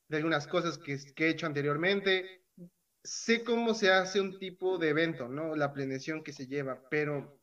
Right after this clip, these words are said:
ya de este nivel fue un reto, la verdad, ¿no? Hablé con mi equipo y fue como que nos dividimos las actividades, ¿no? Uno se encargó de Twitch, especialmente para que él exclusivamente se centrara en que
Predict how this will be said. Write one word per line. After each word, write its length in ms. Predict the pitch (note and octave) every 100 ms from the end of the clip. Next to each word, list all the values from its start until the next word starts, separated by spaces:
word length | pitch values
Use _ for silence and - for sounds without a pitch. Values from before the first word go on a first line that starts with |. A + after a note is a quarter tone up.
| D3
ya 180 | D3 F#3
de 80 | A3
este 160 | A3 G#3
nivel 520 | D#3+ D#3 G3+ B3 - _ _ _ _ _ _ _
fue 160 | - F3+
un 100 | G3
reto, 280 | G3+ F#3+ E3+
la 120 | D#3
verdad, 380 | D3 D3+ C#3+ -
¿no? 280 | C#3+ G#3 - - -
Hablé 240 | D#3+ F#3
con 120 | B3
mi 80 | A3
equipo 600 | F3+ G#3 A3 B3+ C4+ - -
y 720 | D#3+ D#3 D#3 D#3 D3+ D3 C#3+ - -
fue 140 | E3 E3
como 200 | G3+ G3+
que 100 | D#3+
nos 140 | D3
dividimos 360 | C#3 C#3+ D#3 F3
las 140 | D#3
actividades, 520 | C#3+ C#3 C3+ C3+ C3
¿no? 180 | C#3 D3+ _ _ _
Uno 160 | F#3 F#3
se 100 | E3
encargó 280 | D3 D3
de 100 | D3+
Twitch, 480 | C3+ G3+ C4 - E3+ -
especialmente 880 | C#3+ - C#3+ E3+ E3 F3 G3+ A#3+
para 360 | A3+ F3 D#3 C#3+
que 320 | D3+ D#3 D#3+ F3
él 220 | G#3+ B3+
exclusivamente 720 | A3 G3 F3 G#3+ G#3+ G#3+ A3+
se 100 | G#3
centrara 320 | F3+ D#3+ F3+
en 140 | F#3+ F#3+
que 180 | D3+